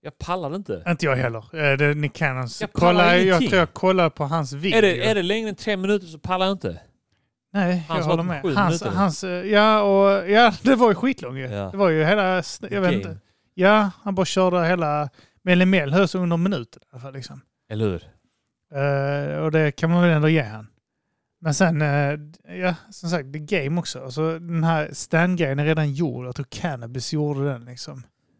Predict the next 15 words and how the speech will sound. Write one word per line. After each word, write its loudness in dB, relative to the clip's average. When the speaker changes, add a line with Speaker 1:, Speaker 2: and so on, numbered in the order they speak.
Speaker 1:
Just -10
det, -6
ja. -12
Cannabis, -8
eh, -8
eh, -10
han -8
upplevde -6
att -12
den -10
handlade, -10
att -18
det -4
var -4
Eminem -8